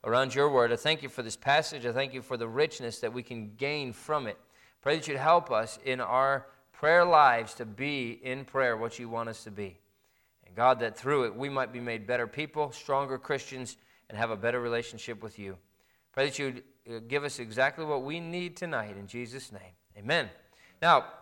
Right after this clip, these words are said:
I want you to turn, if you will. Keep, keep a bookmark or your finger. Pro-, probably a bookmark would be better 'cause we're gonna turn to a lot of different passages in a short amount of time here.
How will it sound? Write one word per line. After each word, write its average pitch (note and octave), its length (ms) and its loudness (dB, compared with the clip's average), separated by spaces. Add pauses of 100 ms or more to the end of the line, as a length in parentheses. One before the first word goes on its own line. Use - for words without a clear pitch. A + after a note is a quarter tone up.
(680)
I - 20 -4
want G3 220 4
you G3 60 0
to C#3 60 -4
turn, E3+ 280 4
if C#3+ 120 -2
you C#3 120 -8
will. C#3 140 8
Keep, F3 380 -4
keep F#3+ 200 2
a F3 40 2
bookmark E3+ 540 6
or C3+ 60 2
your B2+ 100 0
finger. D#3 420 0
Pro-, E3 280 0
probably F3+ 300 6
a - 20 -2
bookmark C#3+ 420 2
would B2+ 120 -8
be B2+ 100 -4
better C3 240 4
'cause A#2+ 160 -8
we're C#3 80 -4
gonna C#3+ 160 -2
turn D3 220 -2
to C3 120 0
a - 20 2
lot C3+ 200 6
of D#3 80 -6
different D3 260 -6
passages C#3 460 0
in A#2 100 -6
a - 20 -8
short D3 240 0
amount C3 260 0
of A2 60 -8
time C#3 280 2
here. A2 260 -2